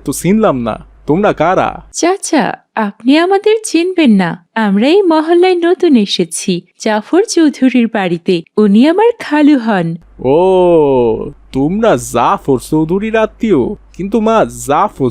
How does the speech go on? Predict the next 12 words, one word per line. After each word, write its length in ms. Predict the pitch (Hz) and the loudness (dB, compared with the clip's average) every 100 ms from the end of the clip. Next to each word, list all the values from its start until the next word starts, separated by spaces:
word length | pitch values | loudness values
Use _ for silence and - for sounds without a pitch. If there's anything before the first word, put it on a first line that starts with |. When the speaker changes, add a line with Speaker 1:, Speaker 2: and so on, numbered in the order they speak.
| - | -2
Speaker 1:
চৌধুরীরে 640 | 143 156 165 208 214 220 | -2 -2 -2 -6 -6 -6
তো 180 | 208 220 202 135 - - - - | -2 2 2 0 -6 -20 -20 -10
একটু 320 | 143 160 - 143 | -2 -2 -2 0
আগে 200 | 135 143 165 | 0 0 -2
পুলিশ 340 | - 180 220 175 127 | -4 -4 -2 -4 -2
ধইরা 260 | 135 135 185 | 0 0 0
নিয়া 220 | 214 196 | 0 0
গেছে। 320 | 123 - 117 202 - _ - | -2 -6 -8 -10 -14 _ 0
Speaker 2:
কি 120 | 339 453 | 2 2
বলছেন 400 | 392 302 - 254 | 2 2 2 0
চাচা? 480 | 233 220 202 - 190 180 _ | 0 -2 -4 -4 -4 -4 _
খালুকে 500 | - 294 330 359 | -4 2 2 2